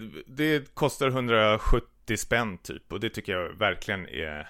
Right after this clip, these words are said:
jättevärt faktiskt. Och när du har klarat spel så finns det, precis som också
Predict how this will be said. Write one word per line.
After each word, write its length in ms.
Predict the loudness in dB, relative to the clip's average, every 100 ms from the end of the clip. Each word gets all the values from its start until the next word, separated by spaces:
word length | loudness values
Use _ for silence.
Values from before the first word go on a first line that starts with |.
| -16
jättevärt 600 | -10 -8 -4 -2 -2 -2
faktiskt. 500 | -8 -10 -10 -12 -14 -20
Och 400 | -12 -2 -2 -2
när 100 | 2
du 60 | 2
har 60 |
klarat 380 | 4 6 6 4
spel 280 | 2 0 0
så 160 | -4 -6
finns 480 | -4 -6 -6 -10 -8
det, 120 | -10 -10 -14
precis 260 | -12 -10 -10
som 160 | -6
också 320 | -6 -6 2